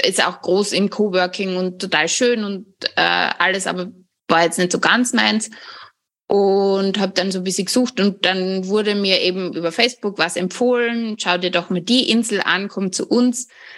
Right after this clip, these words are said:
Ähm, und dann bin ich da von Bord, äh, dieses, äh, Speedboots, äh, gegangen und war irgendwie den zweiten Tag auf der Insel und hab mir gedacht, „Okay, ja,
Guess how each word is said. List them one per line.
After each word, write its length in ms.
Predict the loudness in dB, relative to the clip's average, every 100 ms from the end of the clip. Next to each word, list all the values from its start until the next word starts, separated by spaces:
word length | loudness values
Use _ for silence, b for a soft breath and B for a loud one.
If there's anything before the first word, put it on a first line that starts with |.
| B B _
Ähm, 720 | -2 0 0 0 0 -2 -6 -12 _ -4
und 140 | 0 2
dann 160 | 0
bin 100 | -2
ich 160 | -4 -2
da 460 | 0 2 2 -2 -4
von 420 | -4 -4 -6 -16 -10
Bord, 540 | -2 -2 -2 -8 -6 0
äh, 200 | 2 2
dieses, 480 | 0 2 2 0 0
äh, 260 | 2 2 2
Speedboots, 720 | 0 0 0 -2 -6 -10 0
äh, 400 | 2 4 2 0
gegangen 580 | 0 0 0 0 -2 -2
und 220 | -6 -2
war 180 | 0 2
irgendwie 240 | 0 0 0
den 120 | 0
zweiten 360 | 0 0 -2 0
Tag 240 | 0 0
auf 120 | 0
der 180 | 2 4
Insel 320 | 2 2 2
und 60 | 2
hab 60 | 2
mir 80 |
gedacht, 140 | 0 -2
„Okay, 340 | -2 -2 -2 -4
ja, 220 | -4